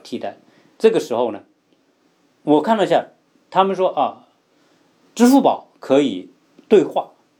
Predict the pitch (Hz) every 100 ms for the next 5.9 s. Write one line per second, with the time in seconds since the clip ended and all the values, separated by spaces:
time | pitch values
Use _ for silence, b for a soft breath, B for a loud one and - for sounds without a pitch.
0 | - 147 - - 262 277 - - - 269
1 | 175 127 98 123 113 95 104 110 156 156
2 | b b - 160 208 - 165 151 165 143
3 | 95 - 110 117 110 98 b b b -
4 | 131 110 101 95 95 95 113 135 117 120
5 | 110 98 120 135 120 123 123 117 101